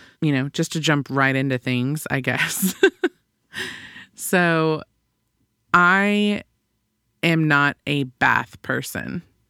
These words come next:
Like, I know that there are people that are like, "Oh, I'm gonna relax and take a bath." When I think of self-care, I don't know why I think of, like, taking a bath. But,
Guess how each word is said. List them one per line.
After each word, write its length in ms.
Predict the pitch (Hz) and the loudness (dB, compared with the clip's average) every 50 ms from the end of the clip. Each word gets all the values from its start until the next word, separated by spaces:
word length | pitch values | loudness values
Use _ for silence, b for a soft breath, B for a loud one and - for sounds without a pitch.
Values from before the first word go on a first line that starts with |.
| _ _ _ _ _ _ _ _ | _ _ _ _ _ _ _ _
Like, 400 | - 226 208 - 262 285 233 - | 4 4 6 6 4 4 4 2
I 140 | - 190 196 | 0 0 2
know 120 | 202 202 202 | 2 2 2
that 140 | 196 202 180 | 2 0 0
there 160 | 202 196 180 | 0 0 0
are 60 | 165 | 0
people 320 | 151 - 160 139 165 156 147 | -2 -4 -4 -2 -2 -2 0
that 280 | 147 147 139 127 - - _ _ - | 0 -2 -2 -2 -6 -12 _ _ -4
are 480 | - 147 143 139 139 139 139 143 151 170 B B B B B B B B B B B _ | -2 0 0 0 0 -2 -2 -4 -6 -10 B B B B B B B B B B B _
like, 400 | - 160 151 143 139 127 - - - _ _ _ _ _ - | -4 -2 0 0 -2 -4 -8 -16 -20 _ _ _ _ _ 0
"Oh, 80 | 175 | 2
I'm 80 | 180 175 | 4 4
gonna 140 | 175 170 165 | 4 2 2
relax 580 | 156 156 147 147 143 139 139 143 139 - - | 0 0 0 0 0 0 0 -2 -4 -6 -8
and 80 | 156 156 | -8 -6
take 160 | - 160 139 | -6 -6 -6
a 60 | 151 | -4
bath." 320 | 139 139 131 127 127 127 - | -2 0 0 2 0 -2 -4
When 100 | 143 143 | -2 -2
I 100 | 147 147 | -2 0
think 200 | 143 156 156 165 | 0 0 -2 -2
of 100 | 185 180 | -2 -4
self-care, 480 | - - 190 180 - - - 151 143 | -2 -4 -4 -4 -6 -4 -2 0 0
I 60 | 139 135 | 0 -2
don't 160 | 139 - - | -4 -4 -4
know 80 | 139 | -4
why 220 | 135 131 131 127 127 | -2 0 0 0 -2
I 40 | 131 | -2
think 220 | - 131 131 - | -4 -8 -8 -8
of, 80 | 127 120 | -6 -6
like, 160 | 123 120 - _ _ _ _ _ _ _ _ _ _ _ _ - - | -6 -6 -8 _ _ _ _ _ _ _ _ _ _ _ _ -20 -16
taking 320 | - - 131 123 - 123 120 | -8 -8 -6 -4 -2 -2 -2
a 60 | 117 | 0
bath. 420 | 117 113 - - - - _ _ _ _ | 0 0 0 -2 -4 -8 _ _ _ _
But, 260 | - 139 131 120 - | -2 -2 -2 -2 -4